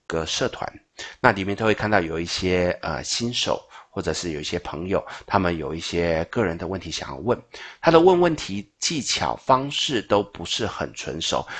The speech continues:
当然这不能怪人家，因为人家并没有学过，所以他问出来的问题其实是有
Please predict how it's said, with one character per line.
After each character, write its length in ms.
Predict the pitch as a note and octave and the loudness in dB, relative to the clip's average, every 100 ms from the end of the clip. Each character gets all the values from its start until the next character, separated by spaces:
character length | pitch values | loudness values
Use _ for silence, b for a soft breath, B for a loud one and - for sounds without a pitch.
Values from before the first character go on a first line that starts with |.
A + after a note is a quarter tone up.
| B | B
当 120 | C#3 | 2
然 100 | C3+ G#2+ | 2 2
这 100 | A2+ | 0
不 100 | A2+ | -2
能 140 | F2 | -2
怪 160 | G#2+ F#2 | 0 0
人 180 | C#2 | -2
家， 140 | D#2 F2 | -6 -6
因 80 | C3 | -4
为 80 | |
人 120 | A#2 F2 | -6 -4
家 100 | G2 | -4
并 180 | G#2+ F#2+ | -4 -6
没 120 | E2 | -6
有 100 | C#2+ | -8
学 300 | - - C#2 | -8 -8 -10
过， 200 | - - - B B B B | -8 -10 -10 B B B B
所 160 | - G3+ | 10 10
以 20 | |
他 160 | F3+ F3 - | 10 4 4
问 140 | G3 D3+ | 4 4
出 140 | D#3 | 4
来 80 | A#2 | 4
的 100 | G#2 - | 2 2
问 180 | D3+ F#2+ | 2 0
题 200 | - E2 | -6 -6
其 200 | - E2 | -6 -4
实 120 | E2+ | -4
是 220 | - A2 | -2 -2
有 140 | E2+ | -2